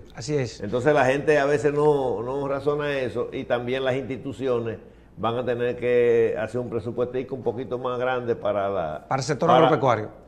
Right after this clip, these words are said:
Speaker 2: pa-, no, para el sector agropecuario y para darle a conocer a la gente esa situación.
Speaker 1: Hay otra
Speaker 2: Ah, sin, sin contar con el tema haitiano.
Speaker 1: Así es. Nosotros, mira, algo importante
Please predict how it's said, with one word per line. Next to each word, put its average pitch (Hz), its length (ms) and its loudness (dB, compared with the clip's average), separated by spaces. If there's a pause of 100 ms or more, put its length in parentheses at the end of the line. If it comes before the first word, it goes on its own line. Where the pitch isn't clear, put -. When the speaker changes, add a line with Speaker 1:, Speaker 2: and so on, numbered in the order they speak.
(220)
Speaker 2:
pa-, - 200 -4
no, 123 400 4
para 123 180 6
el 107 60 -2
sector 110 200 2
agropecuario 147 680 4
y 139 80 0
para 120 280 2
darle 113 260 2
a 120 40 0
conocer 127 460 -4
a 127 80 4
la 123 120 2
gente 127 560 -2
esa 117 200 -4
situación. 101 540 -8 (1200)
Speaker 1:
Hay 220 180 6
otra 262 180 8
Speaker 2:
Ah, - 180 2
sin, 190 440 4
sin 185 260 6
contar 160 460 6
con 175 160 2
el 147 140 0
tema 139 240 -2
haitiano. 101 360 -4 (200)
Speaker 1:
Así 139 240 0
es. 123 240 0 (400)
Nosotros, 180 500 0
mira, 175 300 6
algo 226 180 6
importante 120 680 -2